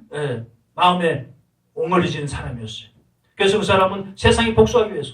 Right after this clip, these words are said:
자기를 경멸한 자를 복수하기 위해서, 이기기 위해서 물질과 모든 것을 취했어요.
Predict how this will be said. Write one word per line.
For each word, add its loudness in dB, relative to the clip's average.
자기를 -4
경멸한 -4
자를 -2
복수하기 -2
위해서, -6
이기기 -6
위해서 -6
물질과 0
모든 -4
것을 -4
취했어요. -2